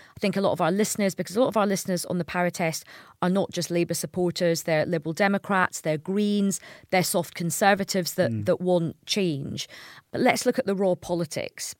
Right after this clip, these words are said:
Speaker 1: of this and the Labour Party. The Labour Party's in the ascendancy at the moment. They are actually becoming quite defensive on this point, and you have been in the eye of the storm recently because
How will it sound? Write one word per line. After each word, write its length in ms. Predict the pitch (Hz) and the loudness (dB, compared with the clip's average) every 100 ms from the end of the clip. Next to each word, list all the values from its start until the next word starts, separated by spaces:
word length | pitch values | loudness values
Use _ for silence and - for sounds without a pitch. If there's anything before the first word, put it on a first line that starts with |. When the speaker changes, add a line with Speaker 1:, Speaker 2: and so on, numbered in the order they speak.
| _ - | _ -4
Speaker 1:
of 140 | 165 | -2
this 240 | - 147 - | -2 -2 -2
and 160 | 160 | -4
the 60 | 151 | 0
Labour 240 | 160 151 | 0 -2
Party. 260 | - 139 165 | -4 -6 -2
The 80 | 196 | 6
Labour 240 | 233 240 | 6 6
Party's 380 | 208 180 175 156 | 2 0 0 -2
in 120 | 165 | 0
the 100 | 156 | 0
ascendancy 600 | 151 156 151 143 139 147 | -2 -2 -2 -4 -6 -8
at 60 | - | -4
the 60 | |
moment. 580 | 151 139 127 202 - - _ - - - _ _ _ | -4 -2 -2 -4 -6 -14 _ -20 -20 -20 _ _ _
They 400 | 208 214 226 214 - - | 4 6 4 0 -2 2
are 140 | 185 | 4
actually 260 | 175 - 160 | 4 2 -6
becoming 260 | 175 160 | -6 -6
quite 220 | 156 165 - | -6 -8 -8
defensive 640 | 165 - 214 - - 156 | -2 2 2 0 -4 -4
on 160 | 147 139 | -4 -4
this 260 | 131 - | -6 -10
point, 460 | - - 104 165 - | -10 -6 -4 -6 -6
and 220 | 156 165 | -4 -2
you 340 | 156 185 233 226 | -2 2 4 4
have 100 | 185 | 2
been 160 | 175 160 | -4 -4
in 80 | |
the 100 | 156 | -4
eye 180 | 160 151 | -2 -2
of 120 | 147 | -4
the 80 | 147 | -6
storm 420 | - 160 143 139 - | -8 -4 -2 -4 -6
recently 680 | 139 - 123 - 107 160 175 - - - - | -10 -10 -10 -8 -6 -6 -8 -16 -20 -20 -10
because 440 | 170 - 170 143 | -6 -2 -2 -4